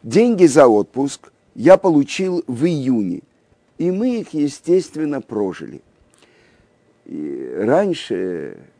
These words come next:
я давал уроки, подрабатывал, частные уроки. Математика и физика.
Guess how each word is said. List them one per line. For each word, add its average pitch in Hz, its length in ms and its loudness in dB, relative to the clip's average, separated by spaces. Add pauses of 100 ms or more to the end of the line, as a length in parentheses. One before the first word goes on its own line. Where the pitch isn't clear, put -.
я 117 200 0
давал 131 360 2
уроки, 113 680 2 (120)
подрабатывал, 120 960 -2 (480)
частные 127 460 -6
уроки. 107 500 -6 (1200)
Математика - 960 -6
и 65 380 -14
физика. 135 640 -4